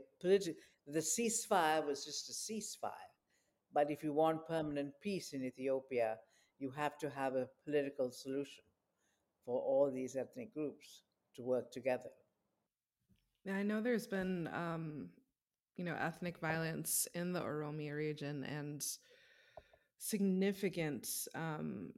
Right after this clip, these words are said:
Speaker 2: hate speech and incitement to violence over, you know, not just recent years, not since the conflict in northern Ethiopia, but for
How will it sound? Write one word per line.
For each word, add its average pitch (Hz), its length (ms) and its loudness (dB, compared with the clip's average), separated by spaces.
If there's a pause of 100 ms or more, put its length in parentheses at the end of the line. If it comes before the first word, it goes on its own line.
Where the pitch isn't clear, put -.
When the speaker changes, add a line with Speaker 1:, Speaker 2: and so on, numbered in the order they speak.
(680)
Speaker 2:
hate 175 260 -2
speech 160 460 -2
and 160 100 0
incitement 156 560 -2
to 165 80 -4
violence 139 840 -2 (200)
over, 151 520 -2 (1000)
you 160 100 -6
know, 139 220 -6 (480)
not 185 260 4
just 196 240 0
recent 160 320 -2
years, 156 240 0
not 156 180 -4
since - 600 -4 (320)
the 165 60 -4
conflict 160 480 -2
in 151 100 -2
northern 156 320 0
Ethiopia, 147 600 -6
but - 280 -6
for 139 400 -4